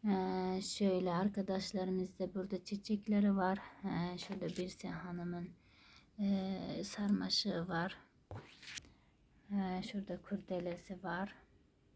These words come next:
Şöyle arkadaşlar, burada kendi çiçeklerim. Bunu da, e, dediğim gibi köklerini bayağı toprağa içine koydum. Şöyle. Bakalım, e,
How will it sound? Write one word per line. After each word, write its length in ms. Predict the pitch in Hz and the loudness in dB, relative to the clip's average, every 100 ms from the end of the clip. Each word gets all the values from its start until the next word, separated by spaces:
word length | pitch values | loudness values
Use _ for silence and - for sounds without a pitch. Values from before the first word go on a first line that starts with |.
| _ - - _ - - - _ _ _ _ - - | _ -20 -20 _ -20 -20 -20 _ _ _ _ -16 -2
Şöyle 300 | 240 214 196 | 2 6 6
arkadaşlar, 760 | 190 202 202 202 202 226 214 202 | 4 0 0 2 2 2 2 4
burada 380 | 196 190 208 | 2 6 4
kendi 420 | 202 202 196 185 - | 6 8 10 8 0
çiçeklerim. 920 | 180 - 180 - 175 170 185 208 196 | -8 -4 -4 0 0 2 6 8 8
Bunu 320 | 185 180 175 | 6 2 2
da, 240 | 185 185 - | 0 0 0
e, 60 | 196 190 185 185 180 | 2 4 4 4 4
dediğim 400 | 180 180 180 180 | 4 4 0 0
gibi 300 | 175 180 180 | -2 -2 -2
köklerini 680 | - 190 190 175 175 170 | 0 0 2 2 2 0
bayağı 320 | 170 170 170 180 | 2 2 2 -2
toprağa 500 | 196 185 208 175 160 | -6 -8 -4 -2 -2
içine 440 | 147 - 190 175 170 | -4 -4 -4 -6 -4
koydum. 600 | 180 170 165 - 190 208 - _ _ - _ _ - - - - - | 0 2 2 0 2 2 0 _ _ -20 _ _ -20 -20 -20 -20 -20
Şöyle. 840 | - - 196 190 185 185 196 208 - - - _ - _ _ _ _ _ _ _ _ _ _ _ _ - - - - - - - | -16 -12 -10 -10 -10 -8 -4 -4 -4 -14 -20 _ -20 _ _ _ _ _ _ _ _ _ _ _ _ -20 -20 -20 -20 -20 -20 0
Bakalım, 680 | 226 214 214 185 185 190 190 | 8 8 8 2 4 4 4
e, 120 | - | 2